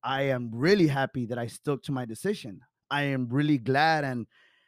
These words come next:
I am blessed to say that I love what I do, and not a single day do I ever dread thinking that, "Oh, I gotta go to work." Like, no, like, I love what I do. I love the fact that this schedule is, like, you know, in, not so much in my control, but per se, like, if there's a certain hour I wanna keep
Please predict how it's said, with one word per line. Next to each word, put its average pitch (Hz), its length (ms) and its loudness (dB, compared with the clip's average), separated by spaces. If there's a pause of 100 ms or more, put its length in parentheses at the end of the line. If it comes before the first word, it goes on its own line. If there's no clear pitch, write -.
(160)
I 139 100 2
am 147 120 2
blessed 170 280 4
to 165 80 -6
say 208 300 6
that 139 200 2
I 147 120 4
love 160 300 6
what 165 140 4
I 151 100 2
do, 175 240 6
and 156 80 4
not 143 120 0
a 139 60 -4
single 180 400 -2
day 170 260 4
do 139 160 0
I 131 100 4
ever 151 200 2
dread 147 420 0
thinking 147 200 -4
that, 120 160 -6
"Oh, 139 80 -6
I 135 160 -4
gotta 135 200 -2
go 123 140 0
to 120 60 -2
work." 135 360 2
Like, 120 160 -6
no, 160 240 4
like, 123 420 -4
I 143 120 0
love 156 300 4
what 165 120 0
I 151 120 2
do. 160 280 -6 (220)
I 147 80 2
love 185 180 6
the 156 80 -2
fact 185 300 4
that 147 140 -4
this 165 160 0
schedule 156 480 0
is, 139 260 -4
like, 127 200 -6 (440)
you 151 100 2
know, 123 180 0 (280)
in, 151 320 0
not 220 240 0
so 214 80 -2
much 196 200 -2
in 151 80 -2
my 160 200 -2
control, 208 400 0
but 175 120 -6
per 156 120 -6
se, 170 240 0
like, 143 260 2
if 127 160 -6
there's 160 200 0
a 147 60 -4
certain 160 360 -2
hour 151 280 2
I 135 60 2
wanna 139 260 0
keep 170 340 -4